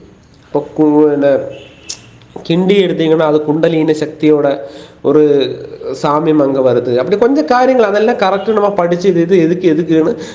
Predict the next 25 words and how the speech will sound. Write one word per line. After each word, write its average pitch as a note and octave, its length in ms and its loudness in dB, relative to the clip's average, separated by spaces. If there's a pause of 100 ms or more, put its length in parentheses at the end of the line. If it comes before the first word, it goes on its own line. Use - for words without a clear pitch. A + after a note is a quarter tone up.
(120)
தெரிஞ்சு E3+ 300 0
செய்யும் E3 360 0
போது E3+ 100 2
அந்த E3 220 2
விதி C3+ 220 -4
கரெக்டா C#3+ 500 -2
இருக்கும். A2+ 260 -4
நீங்க E3 140 2
செய்யற E3 340 2
ஆவாகனத்திலேயே F3 680 2
உங்களுக்கு D3+ 280 2
அந்த D3 200 -2
தேவதையோட D3+ 540 2
சைதன்யம் C3+ 440 0
தெரியும். B2+ 280 0 (320)
இல்லைன்னா D3+ 340 2 (180)
பேய் D#3+ 280 0
பிசாசுகளை D3 480 0
ஆவாகனம் C#3 460 0
செய்யும் C3 200 -2
போது C3+ 140 0
அந்த B2+ 180 -2
மந்திர C3+ 220 0
களம் C3 320 0
வச்சு B2+ 180 -4